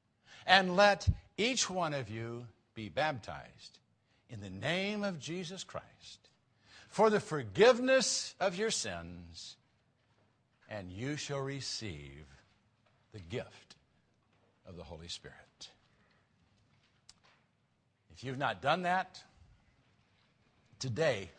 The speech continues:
<laughs> can be your birthday. Come. Express your trust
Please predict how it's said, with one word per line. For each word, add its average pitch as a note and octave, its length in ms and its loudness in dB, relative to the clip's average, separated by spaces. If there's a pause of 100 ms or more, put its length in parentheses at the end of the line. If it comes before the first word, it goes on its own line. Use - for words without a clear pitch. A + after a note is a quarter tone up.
(100)
<laughs> - 920 -20
can C3+ 120 -6
be A2 120 -8
your B2+ 140 -4
birthday. - 440 -6 (2750)
Come. F#2+ 200 -6 (1500)
Express E3+ 580 2
your C3 140 -4
trust - 680 -2